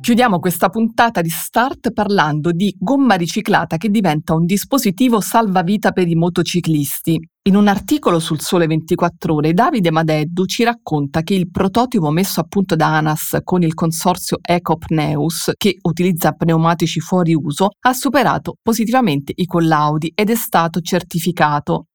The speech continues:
Come funziona questo prototipo? Il dispositivo consiste in una sorta di striscia in gomma, in gomma riciclata e derivata appunto dagli pneumatici, che si applica nella parte bassa del garrele e assicura la massima sicurezza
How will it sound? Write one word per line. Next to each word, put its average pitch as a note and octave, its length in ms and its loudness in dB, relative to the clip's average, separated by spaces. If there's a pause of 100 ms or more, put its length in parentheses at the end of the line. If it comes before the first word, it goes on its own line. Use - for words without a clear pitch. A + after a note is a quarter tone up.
Come D#4 240 2
funziona F3 480 0
questo E3 320 -4
prototipo? D3+ 720 -2 (260)
Il C#4+ 80 4
dispositivo F3+ 640 2
consiste G#3+ 540 0
in F3 80 2
una F3+ 160 2
sorta A#3+ 400 0
di F3 100 2
striscia G#3 600 -2
in E3+ 180 2
gomma, D3+ 520 0
in E3 180 2
gomma E3 280 2
riciclata E3 680 0
e E3 120 -2
derivata D#3 480 0
appunto D#3+ 380 -4
dagli D3+ 260 0
pneumatici, D3+ 760 -2 (360)
che C#4+ 140 0
si C#4 220 0
applica E3 480 -2
nella A#3 200 2
parte G3+ 360 -2
bassa F3 440 -2
del E3+ 200 0
garrele D#3+ 560 0
e G#3+ 80 0
assicura A3+ 560 0
la D3+ 120 2
massima F#3 540 0
sicurezza D#3 680 -2